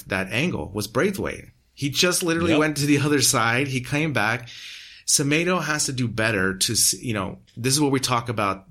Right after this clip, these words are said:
Speaker 1: La Masia D N A coming in. To be able to diagnose and see plays ahead of time, anticipating those things, he was three seconds so late on this play to see this develop.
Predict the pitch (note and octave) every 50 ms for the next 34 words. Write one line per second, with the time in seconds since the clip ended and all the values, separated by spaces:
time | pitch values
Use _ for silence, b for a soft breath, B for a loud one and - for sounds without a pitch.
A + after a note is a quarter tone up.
0 | A#2+ G#2+ G#2+ A2 G#2+ G#2 G2+ G2+ F#2+ F#2+ - - - G#2+ G2+ G2+ G2 G2 G2+ F#2+
1 | - - _ _ _ - A2+ G#2+ G#2+ G2+ G2 G2+ G2 G2 F#2+ F#2+ F#2+ - G#2 F#2
2 | E2+ F2 F2 F2+ E2 E2 - B B B B B B B B - B2 G#2+ B2 B2
3 | C#3+ E3+ F#3 F#3 F#3 C#3+ A#2 G#2 - A#2 A2 A#2 A#2 A#2 A#2 A2 A2 A2 A2 G#2+
4 | - G#2+ G2 F#2 - - B2 A#2+ A#2+ - - - A2 G#2+ G#2+ - F2+ F#2 - A2
5 | G#2 G2+ G#2+ - - - G2 F2+ F2+ F2+ F2+ - - G#2 F#2+ - - B2 G#2+ -
6 | G2 F2 G2 G2+ F2+ F2+ F2 E2 - G2 F#2 F#2 F#2 B B B B B B B
7 | B B - - B2 B2+ C3 B2 A#2 G#2+ - - - _ - - A#2 A#2+ B2 B2
8 | A#2 - - A2 G#2 G#2+ - G2+ G2+ - - - F2+ - - - A#2 G#2+ G#2 G2
9 | G2 F#2+ F#2+ F#2 F#2+ - F#2+ F#2+ F#2+ F#2 - - - G2+ F2+ F2 F2+ F2+ - F#2+
10 | - - G#2+ F#2 G2 F#2 F#2 - F2+ F#2 G2 G2 G2 E2+ B1+ B